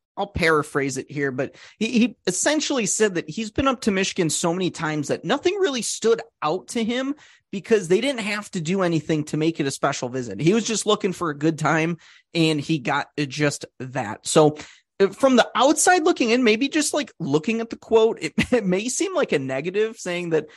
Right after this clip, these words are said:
he, he's been to Michigan so many times that nothing stood out to him. But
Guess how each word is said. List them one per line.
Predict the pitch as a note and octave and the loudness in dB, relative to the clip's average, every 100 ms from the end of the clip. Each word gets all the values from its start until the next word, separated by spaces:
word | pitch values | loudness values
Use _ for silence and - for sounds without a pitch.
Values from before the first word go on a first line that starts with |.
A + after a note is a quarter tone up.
| - _ | -20 _
he, | - | -6
he's | - F3 G3 | -4 -2 -4
been | D3 F3+ | 0 -2
to | F#3+ | 0
Michigan | D#3+ F#3 - F3+ | -2 -2 -2 -4
so | - F3 | -2 -2
many | E3+ | -2
times | D3+ D#3 E3+ D#3 | -2 -4 -2 -4
that | D#3 | -4
nothing | D3+ C#3 D3+ E3 | -2 -4 -2 -6
stood | - - C3 | -4 -4 -2
out | C3+ D3+ | -2 -2
to | D#3+ | -4
him. | G#3+ F3 - | -4 -6 -2
But | G3+ G#3+ D#3+ | 0 0 -2